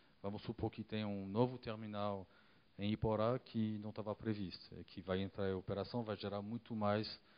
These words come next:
eh, demanda, né, em termos de, de viagem de caminhões. Aí isso vai ser capturado por, pelo mecanismo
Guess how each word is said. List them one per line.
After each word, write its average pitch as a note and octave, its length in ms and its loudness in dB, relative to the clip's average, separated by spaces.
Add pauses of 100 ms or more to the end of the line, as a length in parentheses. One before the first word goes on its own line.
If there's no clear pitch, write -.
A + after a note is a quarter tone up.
(380)
eh, F#2 220 -4
demanda, G2+ 580 0
né, G2 280 -4
em E2 40 -8
termos F#2 280 -10
de, F2 200 -6
de F2+ 120 -8
viagem F2+ 300 2
de F#2+ 80 -4
caminhões. F#2 640 -2 (140)
Aí D#2 300 -10
isso F#2+ 220 -8
vai F#2 120 -6
ser F#2 160 -8
capturado E2 560 -10
por, F#2+ 220 -12
pelo F#2 220 -8
mecanismo F#2+ 540 -6